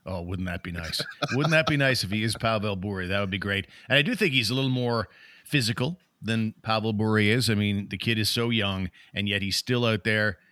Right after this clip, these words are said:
you know, mucking it up in the corners. And, uh, as he gets bigger, I think he'll be more effective in that regard as well. So you always like to see that uh, I, I don't necessarily wanna see him be proactive and go in there and run guys. I think Alex Formanton is maybe guilty of that. I'm not sure that's his game, but he seems to want to do it.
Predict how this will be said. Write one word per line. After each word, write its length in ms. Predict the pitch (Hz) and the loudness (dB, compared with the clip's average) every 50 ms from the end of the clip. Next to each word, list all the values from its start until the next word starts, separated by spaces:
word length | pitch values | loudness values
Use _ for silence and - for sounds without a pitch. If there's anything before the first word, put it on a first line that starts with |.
| _ _ _ _ - - _ _ | _ _ _ _ -20 -20 _ _
you 100 | - 107 | -6 -2
know, 80 | 104 110 | 0 0
mucking 380 | 104 104 104 113 - - 117 | 2 2 0 0 0 -2 -2
it 80 | 113 110 | 0 0
up 160 | 113 - - | 0 0 -2
in 60 | 113 | -4
the 60 | 113 104 | -4 -2
corners. 520 | - 107 107 104 101 104 104 104 101 - | -2 -2 -2 -2 0 0 0 0 -2 -2
And, 320 | 104 98 95 95 90 85 | -2 -2 -2 -4 -4 -4
uh, 160 | 92 90 98 92 | -6 -6 -6 -4
as 200 | 98 101 110 104 | -4 -4 -2 -2
he 80 | 117 107 | -2 -2
gets 200 | 110 120 104 - | -2 -4 -6 -6
bigger, 440 | - 90 107 107 104 98 107 104 | -4 -2 -2 -2 0 -2 -2 -2
I 80 | 92 92 | -2 -4
think 240 | - - 107 95 - | -4 -4 -4 -4 -2
he'll 100 | 110 104 | -4 -4
be 100 | 95 104 | -2 -2
more 220 | 98 98 95 95 | -4 -4 -4 -4
effective 380 | 92 - - 101 92 - 101 92 | -6 -4 -4 -4 -4 -4 -6 -6
in 100 | 92 90 | -6 -6
that 180 | 92 95 98 | -4 -6 -6
regard 360 | - 101 90 90 92 90 87 90 | -6 -8 -10 -8 -8 -8 -8 -8
as 120 | 82 87 | -10 -10
well. 220 | 95 92 87 87 | -10 -10 -8 -6
So 260 | 87 - - 90 82 - _ - - - | -4 -4 -4 -4 -8 -14 _ -20 -12 -6
you 80 | 110 127 | -4 -2
always 220 | 139 143 127 107 | 0 0 2 2
like 160 | 120 113 104 | 2 0 0
to 80 | - 95 | 0 -2
see 200 | - - 110 101 | 0 0 0 0
that 240 | 92 92 92 90 82 _ _ _ _ _ _ - - | 0 -2 -4 -4 -6 _ _ _ _ _ _ -16 -16
uh, 60 | - | -16
I, 360 | - - - 127 127 - 131 | -14 -14 -14 -12 -10 -6 -4
I 20 | |
don't 160 | 123 123 120 113 | -4 -2 0 0
necessarily 400 | 110 104 - - 117 110 107 107 | 0 0 2 2 2 0 0 0
wanna 220 | 107 110 104 98 | 0 -2 -2 -2
see 180 | - - 117 104 | -2 -2 -2 -4
him 100 | 98 95 | -4 -6
be 100 | 98 90 | -8 -10
proactive 680 | - - 113 101 98 110 131 143 - - 147 139 117 | -10 -8 -6 -2 0 2 2 0 0 0 0 0 0
and 140 | 104 104 98 | 0 -2 -2
go 140 | 95 110 107 | -4 -4 -4
in 120 | 107 107 | -2 -2
there 180 | 107 107 104 98 | -2 -4 -4 -4
and 160 | 95 92 90 | -6 -6 -2
run 220 | 98 117 127 135 | 0 2 2 2
guys. 420 | 123 131 131 135 135 139 135 - - _ - - - | 2 2 2 2 2 0 0 -2 -4 _ -16 -16 -12
I 40 | 95 | -8
think 160 | 92 98 92 | -6 -4 -4
Alex 260 | 101 95 95 - - | -4 -4 -2 -4 -6
Formanton 640 | - - 117 127 135 147 143 123 - 143 147 156 147 - _ _ _ - | -6 -4 -6 -4 -4 -4 -2 -2 0 0 0 0 -2 -4 _ _ _ -10
is 100 | 98 98 | -6 -2
maybe 220 | 113 117 113 113 107 | 0 0 0 0 -2
guilty 400 | 92 120 127 127 123 - 135 131 | 0 0 -2 -2 -2 -2 -4 -4
of 80 | 123 | -2
that. 180 | 123 127 131 127 | -2 -2 -2 -2
I'm 80 | 110 104 | -2 -4
not 140 | 104 - | -6 -6
sure 140 | - - 113 | -4 -2 0
that's 200 | 107 110 104 - | 0 0 0 0
his 140 | 117 107 92 | -2 -2 -2
game, 340 | 85 107 101 110 123 127 113 | -2 0 0 2 2 0 0
but 120 | 104 98 | -2 -2
he 60 | 104 | -2
seems 300 | 95 - - 113 113 110 - | -2 -2 -2 -2 -2 -2 -4
to 80 | 110 | -6
want 300 | 101 92 104 110 120 117 - | -8 -6 -6 -6 -8 -8 -8
to 80 | 107 | -12
do 280 | 98 90 127 131 135 117 | -8 -6 -4 -4 -2 -2
it. 140 | 101 113 | -4 -4